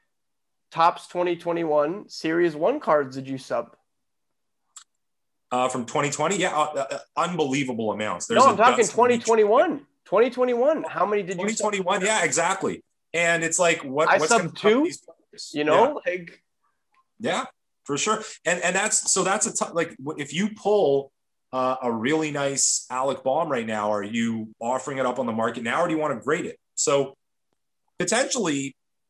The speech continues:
Speaker 2: like you mentioned, there's gonna be people selling a lot more raw cards.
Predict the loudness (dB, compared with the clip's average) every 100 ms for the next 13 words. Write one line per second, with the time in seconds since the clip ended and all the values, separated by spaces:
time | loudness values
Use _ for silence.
0 | -4 -4 -4 -2 -2 -2 -4 -6 -8 -6
1 | -8 -8 -8 -4 -2 0 0 2 2 2
2 | 0 -2 0 0 -2 -4 -4 -4 -8 -12